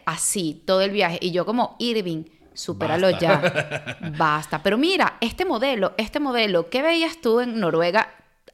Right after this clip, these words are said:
Speaker 1: Pestañabas y veías uno.
Speaker 2: Bueno, para empezar, o sea, pestañabas y hablando generalmente,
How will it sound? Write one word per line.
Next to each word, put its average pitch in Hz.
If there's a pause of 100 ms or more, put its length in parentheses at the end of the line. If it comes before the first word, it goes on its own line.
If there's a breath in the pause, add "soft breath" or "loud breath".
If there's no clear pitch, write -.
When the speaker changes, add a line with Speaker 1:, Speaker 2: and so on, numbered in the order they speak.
(500)
Speaker 1:
Pestañabas 220
y 285
veías 160
uno. 127 (240)
Speaker 2:
Bueno, 110 (160)
para 127
empezar, 139
o 156
sea, 117
pestañabas 127
y 175
hablando 101
generalmente, 139